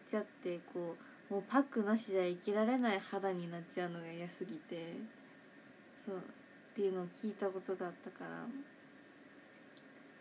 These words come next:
そう、それが嫌やなと思って、今までパックをね、使ってこなかったんですよ、人生で。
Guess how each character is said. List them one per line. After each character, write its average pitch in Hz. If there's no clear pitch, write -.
そ 214
う、 202
そ 220
れ 208
が 208
嫌 226
や 202
な 214
と 190
思 185
っ -
て、 -
今 196
ま 196
で 185
パ 240
ッ 240
ク 196
を -
ね、 202
使 -
っ 240
て 247
こ 240
な 247
か 247
っ -
た 196
ん 190
で 175
す -
よ、 180
人 180
生 170
で。 -